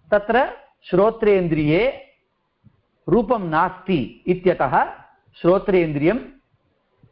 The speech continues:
श्रोत्रेन्द्रियस्य दर्शनं न भवति।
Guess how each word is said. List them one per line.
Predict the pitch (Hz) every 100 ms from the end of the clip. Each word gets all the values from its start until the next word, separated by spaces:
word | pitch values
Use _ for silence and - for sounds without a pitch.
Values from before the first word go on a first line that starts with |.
| _ -
श्रोत्रेन्द्रियस्य | 165 185 190 175 151 151 151 208 208
दर्शनं | 147 165 190 170 143 107 - 147
न | 175
भवति। | 143 127 123 156 107 -